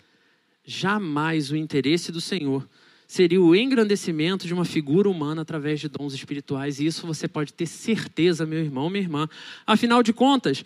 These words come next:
se os dons servissem para evidenciar alguém, para destacar alguém, isso ia acabar caindo em contradição. Porque a gente ia acabar vivendo uma idolatria de alguém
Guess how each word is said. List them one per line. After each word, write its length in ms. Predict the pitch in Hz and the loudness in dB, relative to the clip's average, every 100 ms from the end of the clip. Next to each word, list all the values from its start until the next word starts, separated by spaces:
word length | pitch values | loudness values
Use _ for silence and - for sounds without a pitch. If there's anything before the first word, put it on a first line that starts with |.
| - - | -16 -16
se 260 | - - | -2 6
os 200 | 330 226 | 6 6
dons 340 | 165 220 214 185 | 4 4 4 2
servissem 640 | 233 190 151 233 254 214 | 2 2 2 2 2 2
para 280 | 175 196 190 | -2 0 2
evidenciar 840 | 226 294 240 208 220 - 180 180 | 4 4 4 2 0 -2 0 2
alguém, 260 | 175 151 165 | 2 2 0
para 140 | 170 | 0
destacar 800 | 170 214 294 - 185 - 180 196 | 0 2 2 0 -4 -2 0 2
alguém, 420 | 165 139 185 240 165 - - - _ _ - | 2 2 0 -2 -6 -16 -20 -20 _ _ 0
isso 260 | 262 - | 2 4
ia 160 | 269 285 | 2 2
acabar 460 | - 277 190 226 | 0 0 2 0
caindo 420 | 285 285 247 269 294 | 0 0 2 2 2
em 80 | |
contradição. 920 | 277 285 269 294 277 - 285 302 320 - - - - - | 2 0 0 0 -2 -2 2 4 4 0 -10 -20 -12 -2
Porque 180 | 240 269 | 2 4
a 60 | |
gente 320 | 247 285 - | 4 2 2
ia 80 | 294 | 0
acabar 580 | 285 269 277 190 240 294 | 2 0 2 2 4 4
vivendo 480 | 277 269 190 247 277 | 6 4 4 4 4
uma 180 | 277 277 | 4 2
idolatria 680 | 247 269 262 - 233 269 294 | 4 4 2 0 0 2 2
de 100 | 285 | 4
alguém 540 | 294 208 196 254 285 | 2 2 -2 -2 -4